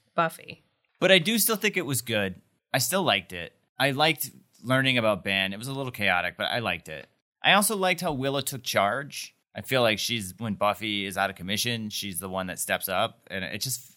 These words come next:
Speaker 2: like you said, it's sort of fun to see how far Willow has come as a character, 'cause I do feel like this show has shown us her journey of becoming much more confident, even if they could have shown more of her magic.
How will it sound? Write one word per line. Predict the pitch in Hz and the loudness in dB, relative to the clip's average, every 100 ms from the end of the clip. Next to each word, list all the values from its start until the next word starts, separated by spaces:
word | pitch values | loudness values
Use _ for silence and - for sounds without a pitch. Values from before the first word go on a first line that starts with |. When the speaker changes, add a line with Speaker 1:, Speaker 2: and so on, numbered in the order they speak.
| - | -4
Speaker 2:
like | 113 104 | -2 -2
you | |
said, | 123 170 185 147 110 | -2 2 4 4 2
it's | 110 | -2
sort | - 135 | -4 -4
of | 139 | -6
fun | - 123 117 | -2 -2 0
to | |
see | 107 113 110 | -4 -4 -2
how | 104 | -2
far | 95 - 101 98 | -6 -8 -6 -6
Willow | 92 98 92 | -6 -8 -8
has | 87 82 | -8 -10
come | - 98 95 73 - _ - | -4 -4 -4 -6 -16 _ -14
as | 90 | -14
a | 85 | -8
character, | - 117 110 - 52 | 0 2 2 -6 -18
'cause | - | -10
I | 101 | -6
do | 98 139 | -2 -2
feel | 139 127 | -2 0
like | 104 101 | 0 0
this | 104 | -8
show | - 104 95 | -6 -4 -4
has | 92 92 85 - _ | -4 -4 -6 -12 _
shown | - - 117 110 | -14 -2 0 2
us | 104 98 | 0 -2
her | 104 | -4
journey | 98 98 101 92 | -6 -6 -6 -6
of | 87 | -10
becoming | 87 95 92 | -8 -8 -8
much | 90 | -10
more | 87 | -10
confident, | 85 98 95 90 73 - | -6 -4 -4 -8 -8 -4
even | 131 127 | 0 0
if | 104 - | 0 -2
they | |
could | 110 104 | -4 -6
have | |
shown | 98 101 | -6 -6
more | 92 | -6
of | 80 | -8
her | |
magic. | 80 90 87 53 _ | -2 -2 -2 -8 _